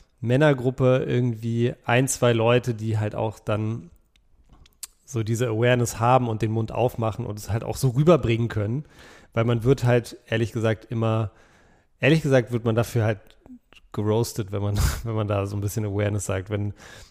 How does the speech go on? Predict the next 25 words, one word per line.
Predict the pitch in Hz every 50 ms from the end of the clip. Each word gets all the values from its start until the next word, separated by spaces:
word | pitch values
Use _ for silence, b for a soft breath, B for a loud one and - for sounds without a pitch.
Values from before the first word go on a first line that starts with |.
| B B -
wenn | 110 113
zum | 107 - 123 123 117 117
siebenundzwanzigsten | 110 120 143 151 147 139 - - 139 131 123 131 - - 123
Mal | 120 117
jemand | 113 117 117 120 113 -
sagt, | 117 113 117 - - - - - - _ _
äh, | - - - - - -
Fotze | - - - 147 147 - - 139 139 135 139 -
als, | 117 113 113 110 - - - - -
äh, | - 123 113 104
Begriff | 104 120 107 135 156 156 - - - _ _
be-, | - 120 113 107
benutzt, | 107 113 127 110 107 - 120 110 113 131 - - - - -
um | 127 117 117 110
jemand | 107 113 110 117 -
anderen | 123 131 139 131 113 117 117 117 110 113 135 - 151 127
zu | - - 120
denunzieren, | 107 123 120 120 120 117 - - - 139 147 151 156 156 151
um | 147 123 120 123 117 117 117 113 113 - -
gegnerisches | - 127 123 127 120 117 - - 113 - -
Team, | - - 151 156 165 160 147 - -
um | - 135 143
jetzt | 139 131 -
beim | 139 127 -
Fußballbeispiel | - 151 - - 143 127 117 127 127 127 117 - - - 127 123 - - - 127 123 123 123 120